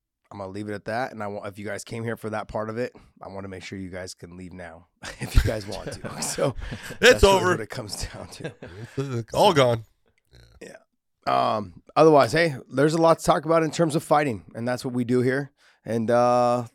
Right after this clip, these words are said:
Speaker 1: let's do it, man. I'm pumped. I'm pumped to, uh, talk about this weekend's card. I'm pumped to talk about what we do. And this is gonna be good. So, um, first, let's go to weighing in podcast dot com. You guys check out,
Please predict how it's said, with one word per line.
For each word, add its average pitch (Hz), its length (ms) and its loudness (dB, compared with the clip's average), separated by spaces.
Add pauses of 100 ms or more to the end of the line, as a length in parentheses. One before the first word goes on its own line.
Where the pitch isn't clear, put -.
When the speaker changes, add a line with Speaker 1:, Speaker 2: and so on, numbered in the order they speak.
(160)
Speaker 1:
let's - 240 -10
do 143 160 -4
it, 151 60 -2
man. 120 260 -6 (260)
I'm 117 100 -10
pumped. 135 420 -6
I'm 110 140 -14
pumped 110 300 -10
to, 117 180 -4
uh, 110 140 -2
talk 113 200 -8
about 107 180 -6
this 104 140 -12
weekend's 104 320 -10
card. 117 300 -4
I'm 104 120 -10
pumped 107 260 -10
to - 120 -20
talk 101 220 -10
about 107 360 -4 (600)
what 139 140 2
we 160 120 4
do. 156 340 0 (580)
And 113 160 -6
this 107 160 -8
is 120 60 -6
gonna 117 160 -2
be 113 100 -4
good. 110 280 -2
So, 127 340 2 (400)
um, 143 460 8
first, 190 400 2
let's 151 180 2
go 175 220 4
to 170 380 4
weighing 170 260 2
in 170 100 2
podcast 170 500 2
dot 160 300 2
com. 175 440 0
You 123 100 -4
guys 143 200 -2
check - 460 -2
out, - 580 -2